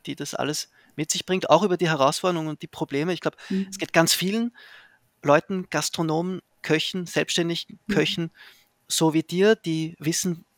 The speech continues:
Speaker 1: wo drückt's und wie wird's weitergehen, aber die auch genau wissen, warum sie das machen.
Speaker 2: Ja, sicher, auch halt aufgeben bringt eh nix. <laughs>
Speaker 1: Na.
Speaker 2: Und dann einfach so weiter und, und es passt eh, das ist ein, ein Jammern auf hohem Niveau, ne?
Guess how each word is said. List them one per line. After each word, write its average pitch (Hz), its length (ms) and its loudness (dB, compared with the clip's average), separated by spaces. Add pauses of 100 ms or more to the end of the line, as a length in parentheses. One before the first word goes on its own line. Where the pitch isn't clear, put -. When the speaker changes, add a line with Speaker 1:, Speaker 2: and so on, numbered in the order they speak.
(580)
Speaker 1:
wo 160 320 0 (240)
drückt's - 380 -2
und - 360 -4 (100)
wie 156 160 -2
wird's - 220 2
weitergehen, 156 400 0
aber 139 140 2
die 143 100 0
auch 139 120 0
genau 131 240 2
wissen, 120 280 -6
warum - 240 -4
sie - 100 -8
das - 200 -8
machen. - 260 -10 (580)
Speaker 2:
Ja, 240 240 8 (840)
sicher, - 260 0
auch 180 200 0
halt - 280 -2 (540)
aufgeben 208 440 4
bringt 220 180 4
eh 214 60 4
nix. - 260 0 (420)
<laughs> - 440 -18
Speaker 1:
Na. 135 140 4
Speaker 2:
Und - 80 2
dann 208 140 6
einfach 214 200 4
so 226 120 2
weiter 214 300 4
und, 208 180 2
und 214 360 0 (540)
es - 340 -4
passt 208 220 0 (140)
eh, 220 180 6
das 214 180 4
ist 220 140 4
ein, 202 120 8
ein 202 160 8
Jammern 208 280 8
auf 202 180 4
hohem 220 160 8
Niveau, 208 300 8
ne? 196 260 -2